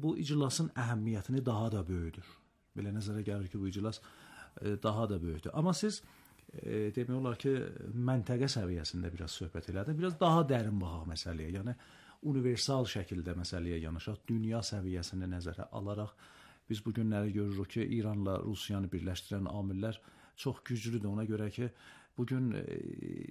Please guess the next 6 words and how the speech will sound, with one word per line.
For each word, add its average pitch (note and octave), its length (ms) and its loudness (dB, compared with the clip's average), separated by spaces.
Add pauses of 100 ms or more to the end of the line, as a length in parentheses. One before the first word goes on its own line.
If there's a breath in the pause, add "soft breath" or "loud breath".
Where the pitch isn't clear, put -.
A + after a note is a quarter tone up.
(340)
İranofobiya C3 680 4
siyasətləri F2+ 540 -2
var F2+ 180 -4
abş G#2 300 -8
tərəfindən. G2 500 -2 (480 loud breath)
Əksinə, A#2+ 380 0